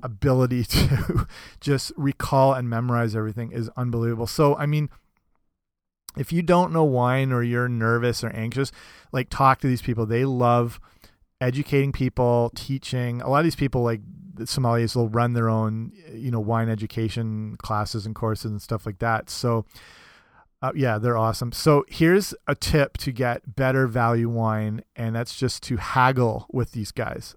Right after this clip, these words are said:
Um, they control, like, all the wines and the drinks, and what you wanna ask for is the bin end list. And that are th-, those are the bottles that have blemishes, they've ripped labels,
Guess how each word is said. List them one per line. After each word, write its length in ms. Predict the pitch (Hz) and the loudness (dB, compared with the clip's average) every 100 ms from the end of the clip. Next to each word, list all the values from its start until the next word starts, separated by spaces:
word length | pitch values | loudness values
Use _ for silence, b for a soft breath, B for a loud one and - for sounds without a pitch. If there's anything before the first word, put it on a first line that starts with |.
| - | -2
Um, 400 | 123 123 120 113 B B B B B B B B B _ _ _ - | 2 2 2 -4 B B B B B B B B B _ _ _ 0
they 160 | 147 | 2
control, 460 | 180 165 - 151 143 | 4 2 4 4 6
like, 180 | 131 - | 2 0
all 140 | 135 131 | 0 2
the 60 | |
wines 320 | 123 120 123 | 2 2 0
and 80 | 120 | -2
the 60 | 117 | -4
drinks, 400 | 104 123 120 - - | -2 -4 -4 -10 -6
and 240 | 127 127 | -6 0
what 160 | 131 165 | 0 2
you 100 | 165 | 4
wanna 200 | 165 143 | 4 2
ask 340 | 131 131 - | 0 0 -2
for 580 | - 135 120 117 113 - - | -4 0 2 4 2 0 -2
is 300 | 123 113 127 | 0 0 -2
the 140 | 120 | -6
bin 640 | 104 101 - 131 143 151 143 _ | -6 -2 2 2 2 0 -4 _
end 320 | 127 120 117 | -4 -2 -2
list. 640 | 117 113 117 - - - - _ _ _ _ _ | -4 -4 -4 -6 -10 -12 -18 _ _ _ _ _
And 200 | 127 123 | -4 -2
that 400 | 107 127 151 175 | 0 2 2 2
are 240 | 143 135 131 | 2 2 2
th-, 140 | 131 | -2
those 240 | 123 143 156 | 2 2 4
are 60 | |
the 100 | 147 | 2
bottles 640 | 110 123 123 127 131 131 - | 2 6 6 6 4 0 -4
that 220 | 123 113 | -6 -2
have 340 | 117 110 104 | 0 -2 -4
blemishes, 720 | - 135 139 143 - 139 131 | -4 0 2 0 2 2 4
they've 240 | 123 107 113 | 2 -2 2
ripped 200 | 135 - | 0 0
labels, 720 | 127 127 120 123 120 117 | -2 0 2 4 4 0